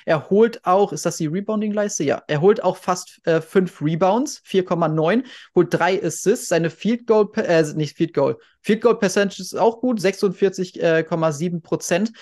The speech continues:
und Freiwurfquote ist eben auch ganz gut mit vierundachtzig Komma zwei Prozent und Dreier trifft er, trifft er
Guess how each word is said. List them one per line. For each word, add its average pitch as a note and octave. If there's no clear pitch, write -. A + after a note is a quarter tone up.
und E3
Freiwurfquote E3+
ist D#3
eben D3+
auch C#3+
ganz C#3
gut C#3+
mit C#3
vierundachtzig D#3+
Komma C#3
zwei E3
Prozent D#3+
und D#3
Dreier F3+
trifft -
er, E3+
trifft -
er F#3+